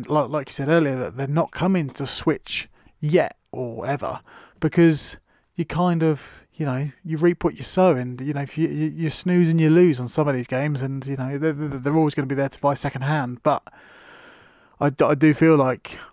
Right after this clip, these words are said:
I feel like I'm in some sort of weird secret club where I did play these games and not many other people did, and I'm like, "No, no, you missed out on some great games," and Yoshi's Woolly World is definitely a great game.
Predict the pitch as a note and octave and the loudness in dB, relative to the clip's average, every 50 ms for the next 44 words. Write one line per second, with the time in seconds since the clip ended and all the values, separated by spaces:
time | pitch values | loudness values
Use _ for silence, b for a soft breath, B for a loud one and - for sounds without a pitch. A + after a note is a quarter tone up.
0 | _ - - C3+ C3 - E3 D#3+ C#3+ B2 - C3+ C#3+ C#3+ C3 - D#3+ D3 - D3+ | _ -2 -2 -2 0 2 2 2 2 2 0 0 0 0 0 0 0 0 0 0
1 | C#3+ C3+ - D3 D3 C#3+ - - - D#3 D3 - - A#2+ - - - D#3 D#3 C#3 | -2 0 2 2 0 0 0 0 0 2 2 0 -2 -8 -6 -2 2 2 2 2
2 | A#2+ B2+ C3+ C3 C3 C#3+ C#3 - D#3+ D3 - - C#3 C3+ B2+ A#2+ A#2+ A#2 A2+ - | 0 0 0 2 2 2 2 2 2 2 2 2 0 2 2 0 0 -2 -2 -4
3 | B2 A#2 A#2 A#2+ A#2+ A#2 - C3 B2+ B2+ B2 - - D3 C#3+ - - D3 C#3+ D3 | -4 -4 -4 -6 -8 -8 -8 -8 -8 -8 -8 -8 -6 -6 -6 -4 -4 -4 -4 -2
4 | C#3+ C#3 C3 - D3+ C#3+ - - C#3 - D#3+ D#3+ D#3 - C#3+ D3 D3 D3+ D#3 D#3+ | -4 -4 -4 -4 -4 -4 -4 -6 -2 2 2 2 2 2 0 -2 0 0 0 0
5 | F3 A3+ A3+ G#3+ G#3+ G#3+ F#3+ F#3 F3+ F3+ F3+ F3+ F3+ G3+ F#3+ F#3+ F3 - - F3 | -2 -2 -2 -2 0 0 0 2 2 2 2 2 2 2 2 2 2 4 4 2
6 | E3 F3 D#3+ - F3 F3 D#3+ - F3 F3 E3+ E3 F#3+ F3+ F3+ F3 F3 E3+ D#3 - | 4 2 0 -2 -2 0 2 4 4 4 4 4 2 2 2 2 0 0 0 -2
7 | D3 D#3 D#3 D#3 D3 D#3+ D#3 E3 D#3+ - - E3+ D#3 D3 D#3 D#3+ E3 D#3+ D#3 D#3+ | -2 -2 -2 -4 -6 -6 -6 -6 -6 -4 -4 -4 0 2 4 4 6 6 6 6
8 | D#3 D#3 D3 D3 - - D#3+ D3 - C3 C3 C#3+ D3 C#3+ C#3 - C3+ C#3+ - D#3 | 4 4 2 0 0 0 0 0 -2 -6 -10 -8 -8 -6 -8 -8 -8 -4 0 0
9 | D3 C#3 A2 - D#3 C#3+ C3 A#2 | 0 0 2 0 0 0 0 -4